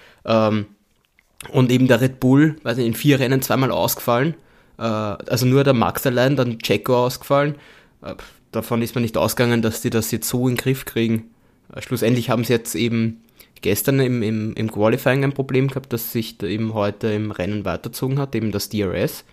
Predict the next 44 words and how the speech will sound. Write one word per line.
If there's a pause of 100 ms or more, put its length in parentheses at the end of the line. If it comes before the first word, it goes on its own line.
(540)
Also
ein
bisschen
hapert's
eh
noch,
aber (960)
ja, (140)
jetzt
hat
einmal
Ferrari
das
Problem
gehabt
und
dann
geben's
die
Fahrer
halt
einfach
aus
der
Hand.
Da
merkt
man
ganz
klar,
dass
die (300)
Red
Bull-Fahrer
halt
dann
doch,
äh,
einige
Nerven
mehr
haben (640)
als
die,